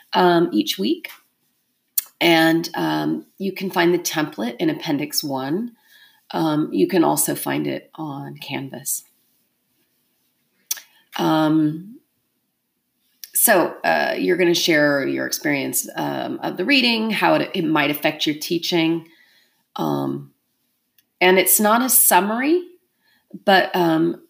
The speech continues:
but rather sharing with me how this, um,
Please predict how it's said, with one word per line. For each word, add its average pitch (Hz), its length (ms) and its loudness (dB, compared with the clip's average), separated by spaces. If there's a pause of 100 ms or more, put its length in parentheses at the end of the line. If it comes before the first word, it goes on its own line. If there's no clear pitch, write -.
(220)
but 196 240 0
rather 165 580 2 (640)
sharing 180 440 0
with 175 180 -2
me 165 220 0
how 151 480 0
this, 147 600 -6 (460)
um, 156 540 -8